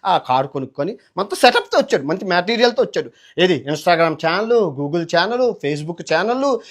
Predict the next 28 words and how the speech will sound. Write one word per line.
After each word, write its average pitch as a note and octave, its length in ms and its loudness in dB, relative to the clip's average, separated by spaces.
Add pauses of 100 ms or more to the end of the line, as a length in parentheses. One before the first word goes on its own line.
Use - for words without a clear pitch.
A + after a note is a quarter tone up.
(160)
YouTube E3+ 300 -2 (140)
ఛానల్, C4 380 0
మీడియా F3+ 360 2
ఛా-, F#3 120 -2
అన్నీ A#3 200 0
ఉండే. C#4 300 2
మా A3+ 80 0
నాన్న G3+ 260 0
స్కెచ్ C#4+ 320 -4
చేసుకున్నాడు. C#4+ 560 -2 (400)
తెలుగు C4 260 -4
వాడు E3 340 -2
వీక్‌నెస్ G3 580 -6
తెలుసు G3+ 300 -8
కదమ్మా, B2+ 800 -8
ఎలా D3 200 -2
ఆడుకోవాలో. A#2+ 1000 -8 (400)
అన్నీ A3 200 -6 (120)
చూశారు, G#3+ 600 2
సీనియర్స్ A3+ 580 0
చూశారు, F#3+ 480 0 (240)
కుమార్ F3+ 240 0
ఆంటీని G#3+ 380 0
చూశారు, F3 520 0 (220)
ఆ E3 120 6
ముందున F#3 340 0
వాళ్ళని F#3+ 440 6
చూశారు, E3 440 0